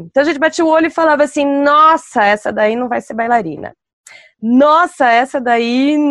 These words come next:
jamais vai poder pensar em ser bailarina clássica. Ai, não, gente, olha essa. Não, não, não, não, não. Ela até tem talento, mas é melhor se ela for lá pro,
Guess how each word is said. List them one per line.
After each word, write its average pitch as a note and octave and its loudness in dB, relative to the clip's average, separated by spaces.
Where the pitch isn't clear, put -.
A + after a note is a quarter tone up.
jamais B3 0
vai C4 0
poder B3+ -4
pensar B3 0
em B3+ 0
ser A#3 -2
bailarina A3+ 0
clássica. A#3 -2
Ai, A#3 0
não, A#3+ 0
gente, A#3+ -6
olha C#4+ 2
essa. A3+ 0
Não, A3 -2
não, G3 0
não, F#3 -4
não, E3+ -6
não. E3 -8
Ela A3 0
até A#4 -4
tem G#4+ 0
talento, C4 -4
mas B3+ -4
é C#4+ 0
melhor C#4+ -2
se - -8
ela D4+ -2
for D4 -8
lá C#4+ 0
pro, F4 -14